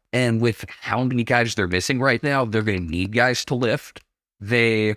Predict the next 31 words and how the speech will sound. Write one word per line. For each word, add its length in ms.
also 400
won 380
the 400
rematch 520
'cause 120
these 180
teams 260
played 260
twice. 400
They 80
played 300
round 280
twenty-one 440
at 100
Marvel. 540
Swans 360
won 180
that 200
one 160
by 240
thirty-eight, 800
but 260
it 80
was 140
not 240
close. 560
Nick 220
Larkey 360
kicked 220
seven 320
straight. 420